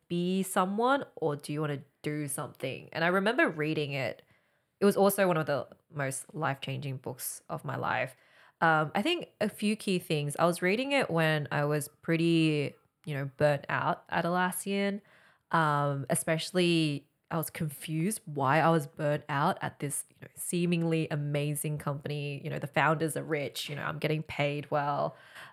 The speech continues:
It made no sense to me that I was burnt out and just not having a good time, 'cause everything on paper was great. I was promoted, I was getting paid well, my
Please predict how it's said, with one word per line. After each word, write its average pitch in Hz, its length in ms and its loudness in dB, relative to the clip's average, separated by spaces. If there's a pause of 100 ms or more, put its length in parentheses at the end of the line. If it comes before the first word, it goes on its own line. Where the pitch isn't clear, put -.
(120)
It 190 160 2
made 170 220 4
no 185 160 2
sense 151 320 -2
to 151 140 -6
me 143 160 -4
that 139 440 -4 (640)
I 156 180 4
was 151 300 2
burnt 143 280 2
out 269 360 4
and 165 160 0
just 151 220 -2
not 147 180 -2
having 143 360 0
a 139 60 -4
good 143 260 -4
time, - 440 -4
'cause 160 240 -6
everything 208 520 2
on 139 120 -4
paper 143 340 -4
was 139 200 -4
great. 135 380 0
I 147 120 0
was 147 240 -2 (480)
promoted, 208 720 6
I 143 100 6
was 131 160 -2
getting 147 280 -4
paid 202 340 4
well, 165 360 8
my 131 380 0